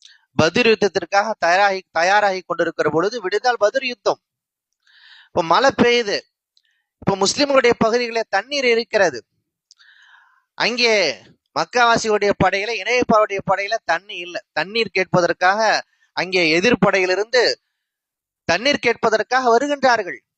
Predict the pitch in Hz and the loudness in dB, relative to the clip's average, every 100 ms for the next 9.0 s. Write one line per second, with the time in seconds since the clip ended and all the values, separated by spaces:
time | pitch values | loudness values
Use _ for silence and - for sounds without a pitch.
0 | _ - 160 180 202 180 165 170 165 165 | _ -4 -2 2 2 2 0 -2 -2 0
1 | 151 147 151 147 147 143 131 147 170 165 | -2 -2 -8 -6 -8 -8 -8 -10 -8 -8
2 | 147 - 147 - 185 156 147 139 - 143 | -6 -4 -4 -2 0 2 2 -2 -4 -6
3 | 165 147 139 117 156 269 277 240 180 143 | -2 -2 0 2 2 2 0 0 -2 -2
4 | 135 - _ _ _ _ _ _ _ _ | -16 -18 _ _ _ _ _ _ _ _
5 | - - 185 233 262 254 233 233 233 233 | -4 2 2 4 2 2 -2 -2 -2 0
6 | 226 156 95 - _ 185 240 294 302 302 | 2 0 -2 -10 _ 6 8 10 8 6
7 | 262 262 240 _ _ _ _ _ _ _ | 0 0 -2 _ _ _ _ _ _ _
8 | - 214 285 320 320 294 285 - 262 | 2 6 8 8 6 2 -2 -2 0